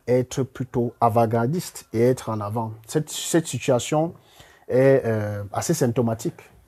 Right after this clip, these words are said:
de la manière avec laquelle l'Union africaine, euh, est plutôt défensive sur beaucoup de questions qui reviennent à, justement, à ce que, euh,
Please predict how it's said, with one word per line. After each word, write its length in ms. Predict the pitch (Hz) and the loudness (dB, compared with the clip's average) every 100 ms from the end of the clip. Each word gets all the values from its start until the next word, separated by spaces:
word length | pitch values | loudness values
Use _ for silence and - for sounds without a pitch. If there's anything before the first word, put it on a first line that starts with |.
| - | -14
de 60 | 120 | -6
la 100 | 110 | -4
manière 340 | 110 113 120 | -2 -2 -2
avec 160 | 110 110 | -2 -4
laquelle 260 | 104 120 | -4 -4
l'Union 280 | 110 104 113 | -4 -6 -8
africaine, 500 | 110 - 107 117 117 117 _ _ _ - | -8 -10 -6 -4 -4 -10 _ _ _ -10
euh, 240 | 107 107 - | -8 -8 -4
est 140 | 120 | -4
plutôt 340 | 120 - - | -4 -6 -4
défensive 760 | 110 107 - 107 107 226 147 98 - _ _ _ | -2 -4 -4 -8 -6 -2 -2 -4 -12 _ _ _
sur 220 | - 98 | -10 -6
beaucoup 560 | 101 110 - 131 139 147 - - _ | -2 -2 0 2 2 -2 -14 -20 _
de 80 | - | -10
questions 680 | 101 104 - 123 127 131 127 147 _ | -6 -6 -4 -2 0 0 -4 -8 _
qui 180 | - 220 | -4 -2
reviennent 760 | 165 120 117 143 165 175 185 - | 2 2 4 2 4 2 0 -4
à, 500 | 123 120 113 107 104 - - | -4 -2 -2 -6 -8 -12 -12
justement, 560 | 104 - 113 170 110 - | -8 -2 -2 -2 -4 -8
à 80 | |
ce 120 | 113 - | -10 -2
que, 580 | 135 135 135 135 135 - | 4 6 6 4 0 -4
euh, 440 | 104 107 101 101 | -8 -8 -10 -10